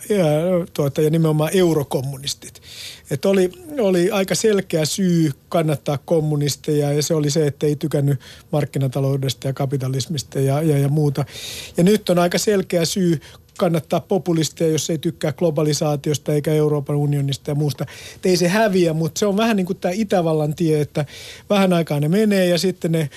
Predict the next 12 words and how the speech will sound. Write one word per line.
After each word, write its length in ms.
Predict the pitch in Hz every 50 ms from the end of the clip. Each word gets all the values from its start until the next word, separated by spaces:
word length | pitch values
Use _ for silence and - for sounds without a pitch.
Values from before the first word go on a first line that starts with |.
| - - -
hajaantuu, 580 | - 185 175 175 165 160 156 151 139 170 160
niin 180 | 156 160 156 143
kuin 100 | 151 143
nyt 140 | 156 147 -
Suomessakin 680 | 165 180 220 208 196 190 - - 185 - - 190 170 175
on, 160 | 170 165 160
ja 160 | 165 165 180 196
sit 280 | - - 190 190 -
taas 260 | - 190 180 170 - -
tulee 280 | - 180 170 160 156
uusi 300 | 160 160 165 147 - 180
johtaja. 500 | 160 151 143 - - - 151 147 147 135